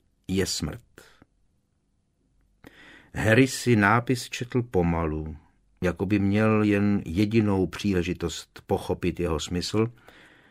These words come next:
a poslední větu přečetl nahlas. Posledním nepřítelem, který bude zničen, je smrt. Napadla ho děsivá myšlenka, která v něm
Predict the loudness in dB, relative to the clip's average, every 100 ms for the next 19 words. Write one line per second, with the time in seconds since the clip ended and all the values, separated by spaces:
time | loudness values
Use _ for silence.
0 | _ _ _ _ -2 4 4 6 6 8
1 | 8 6 4 0 0 -2 0 -2 0 0
2 | 0 -2 -6 -10 -16 -18 -20 _ _ _
3 | _ _ _ _ _ _ _ -2 0 2
4 | 4 6 6 6 2 0 -6 -6 2 4
5 | 6 4 2 0 0 2 0 0 -2 -2
6 | -4 -4 -4 -4 -2 -2 -2 -6 -10 _
7 | _ -4 -2 -2 -6 -4 -4 -6 -12 -20
8 | -20 _ _ _ _ _ _ _ _ _
9 | _ -20 -20 -20 -20 -20 -20 _ _ _
10 | 0 4 6 6 6 6 4 0 0 4
11 | 4 2 2 2 2 -2 0 2 4 6
12 | 4 4 4 6 6 4